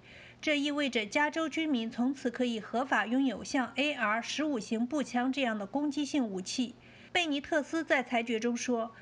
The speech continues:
与瑞士军刀一样，A R十五型步枪是家庭防御和国土防御武器的完美结合。加州当局于六月十日表示，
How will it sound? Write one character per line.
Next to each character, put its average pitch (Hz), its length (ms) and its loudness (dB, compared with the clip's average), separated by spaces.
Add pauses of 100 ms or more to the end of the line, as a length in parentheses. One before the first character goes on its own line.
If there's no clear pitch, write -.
(160)
与 285 140 2
瑞 330 220 2
士 294 160 -2
军 320 220 0
刀 320 160 4
一 233 180 0
样 220 300 0
，A 320 160 2
R 254 200 2
十 - 180 -4
五 302 180 2
型 240 240 0
步 277 140 0
枪 254 340 0
是 294 220 0
家 330 240 2
庭 254 200 0
防 240 280 0
御 233 80 0
和 240 180 0
国 240 240 2
土 214 240 -2
防 220 240 0
御 302 80 -2
武 220 180 -2
器 226 160 -4
的 226 180 0
完 226 200 2
美 277 160 0
结 214 220 -2
合。 208 340 -4 (160)
加 330 180 4
州 330 160 0
当 320 260 2
局 254 200 0
于 247 240 0
六 311 200 0
月 254 120 0
十 233 220 -2
日 294 120 2
表 208 220 -2
示， 208 320 -4